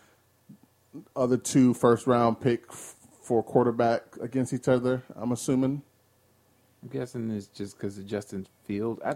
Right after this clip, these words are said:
Speaker 1: Yeah, Justin Fields and
Speaker 2: But this,
Speaker 1: Trey
Speaker 2: this,
Speaker 1: Lance against
Speaker 2: this
Speaker 1: each
Speaker 2: list
Speaker 1: other.
Speaker 2: is ass. Um, number four, Bucks Patriots.
Speaker 1: Yeah.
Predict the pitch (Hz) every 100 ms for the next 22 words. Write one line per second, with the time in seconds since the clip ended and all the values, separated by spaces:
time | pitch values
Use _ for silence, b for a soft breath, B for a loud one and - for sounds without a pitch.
0 | - 214 147 110 127 151 131 131 117 117
1 | 113 - 202 196 233 226 - 147 123 117
2 | 110 - - - 113 107 120 117 101 95
3 | 87 - 107 98 90 - - _ _ _
4 | _ _ _ _ _ _ _ 151 156 151
5 | 151 147 - _ _ _ _ _ _ -
6 | - _ - 175 214 202 - 254 254 131
7 | 65 - _ _ _ _ _ _ _ _
8 | 110 127 196 - - - _ - 208 202
9 | 117 - - 110 101